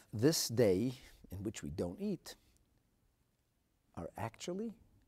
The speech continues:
not nearly as clear as the other such days on the Jewish calendar. I'm going to begin in the second century. I'm gonna look at the words of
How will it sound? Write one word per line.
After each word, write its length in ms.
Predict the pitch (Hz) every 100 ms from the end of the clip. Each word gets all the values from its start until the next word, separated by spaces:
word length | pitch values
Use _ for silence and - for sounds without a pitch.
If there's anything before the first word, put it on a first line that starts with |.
| _ -
not 180 | 113 -
nearly 640 | 110 110 143 214 226 226 202 - - _ -
as 160 | 175 -
clear 460 | - 131 87 107 - _ _ _ _ _ _ _ _ _ _ _
as 140 | 120 113
the 100 | 123
other 160 | 165
such 300 | 180 127 110
days 240 | 107 104 98
on 100 | 98
the 60 |
Jewish 240 | 104 95 -
calendar. 400 | 87 57 - - _ _ _ _ _ _ _ _ _ _ - _ _ _ _ _ _ _ _ _ _ _ _ _ _ _ _ _ _ _ _ _ _ _ _ _ _ _ -
I'm 120 | 156
going 220 | 202 190
to 80 | 139
begin 480 | 120 110 120 123 139 -
in 140 | 123
the 60 | 117
second 320 | - 127 113
century. 440 | 110 90 - 60 - _ _ _ _ _ _ _ _ _ _ _ _ _ _ _ _ _ _ -
I'm 80 | 110
gonna 160 | 107 110
look 140 | 123
at 80 | 120
the 60 | 107
words 340 | 110 131 117
of 220 | 110 95